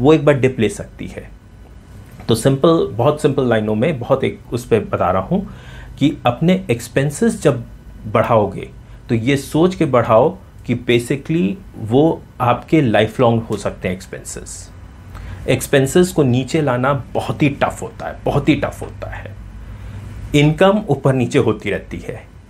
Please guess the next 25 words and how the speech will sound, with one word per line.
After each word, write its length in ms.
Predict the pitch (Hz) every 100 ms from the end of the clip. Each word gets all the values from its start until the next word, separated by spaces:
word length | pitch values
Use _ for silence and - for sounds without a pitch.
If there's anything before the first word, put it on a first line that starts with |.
| - -
अगर 220 | 107 123
आप 180 | 123 135
ये 100 | 139
सोच 220 | 143 139
रहे 80 | 123
हैं 60 |
हमेशा 260 | 117 117 135
income 300 | 120 120 117
increase 340 | 104 131 139
करती 280 | 147 139 139
रहती 300 | 131 127 139
है, 80 | 147
तो 120 | 156
आप 140 | 113 110
एक 140 | 120
illusion 320 | 98 95 104
में 140 | 92 87
रह 120 | -
रहे 160 | -
हैं। 260 | 104 95 -
Income 360 | 127 131 160 147
ऊपर 220 | 135 135
नीचे 240 | 120 127
होती 320 | 117 107 113
रहेगी, 420 | 117 123 123 151